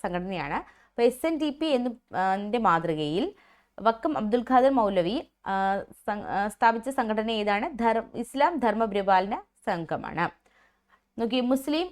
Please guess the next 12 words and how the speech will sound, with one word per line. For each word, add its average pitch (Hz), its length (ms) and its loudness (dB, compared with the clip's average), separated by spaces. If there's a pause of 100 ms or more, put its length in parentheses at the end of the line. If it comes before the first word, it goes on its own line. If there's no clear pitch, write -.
അൽ 233 180 2
ഇസ്ലാം, 247 380 2
ദീപിക 185 340 -2
എന്നിവ 226 400 2
അദ്ദേഹത്തിന്റെ 202 460 2
പ്രസിദ്ധീകരണങ്ങളാണ്. 170 840 -2
ഒരുപാട് 208 340 2
ചോദിച്ചിട്ടുള്ളതാണ് 208 680 0
മുസ്ലിം, 277 540 -4 (180)
അൽ 202 140 0
ഇസ്ലാം, 226 400 0 (160)
ദീപിക. 175 580 0